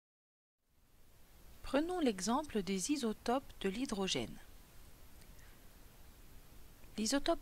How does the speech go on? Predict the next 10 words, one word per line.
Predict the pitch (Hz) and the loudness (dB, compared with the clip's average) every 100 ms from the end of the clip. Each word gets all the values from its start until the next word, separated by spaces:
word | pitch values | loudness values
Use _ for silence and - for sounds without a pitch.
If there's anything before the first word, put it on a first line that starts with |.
| - | 4
présent | - 254 226 220 - - - - - - | 4 6 4 4 2 -8 -12 -14 -12 -2
majoritairement | 190 208 226 214 196 185 214 | 2 2 2 2 2 4 4
sur | 233 - - | 2 0 0
Terre | - 247 285 - - - - - | 4 6 6 0 -12 -14 -14 -4
est | 196 | 0
l'hydrogène | 208 240 208 196 208 208 190 - - | 2 2 2 4 6 6 4 -2 2
un | 190 190 - | 4 6 4
un | 160 147 - - | -2 -2 -8 -4
à | 143 - | -4 2
quatre-vingt-dix-neuf | - - - 190 190 190 196 220 254 - | 2 2 2 4 4 2 2 4 4 0